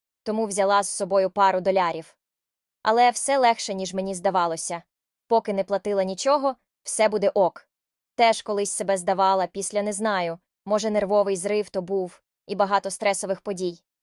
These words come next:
Але щось умови не дуже були і платно. Діагнози тупі ставили,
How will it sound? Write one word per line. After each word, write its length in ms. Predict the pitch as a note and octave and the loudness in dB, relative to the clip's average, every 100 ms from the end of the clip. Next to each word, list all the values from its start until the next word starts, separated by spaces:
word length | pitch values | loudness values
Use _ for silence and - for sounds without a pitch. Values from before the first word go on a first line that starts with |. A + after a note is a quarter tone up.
| _ _ _ | _ _ _
Але 260 | - A3 A#3 | -2 0 0
щось 260 | - B3 | -2 -6
умови 380 | - A3+ A#3 A3 | -4 -2 0 -2
не 120 | G#3 | -4
дуже 260 | G3+ A3 G3+ | -4 -4 -6
були 240 | F#3+ G3 | -6 -4
і 60 | F#3+ | -6
платно. 520 | F#3+ F#3+ F3+ F3+ F3 _ _ _ _ - | -4 -4 -4 -6 -16 _ _ _ _ -4
Діагнози 560 | G#3 A3 G#3+ G#3 F#3+ | 4 4 4 0 -6
тупі 300 | F#3 F#3+ A3+ | -8 -8 -8
ставили, 560 | A3 - F#3+ F#3 F3+ F3+ | -8 -2 -2 -2 -4 -6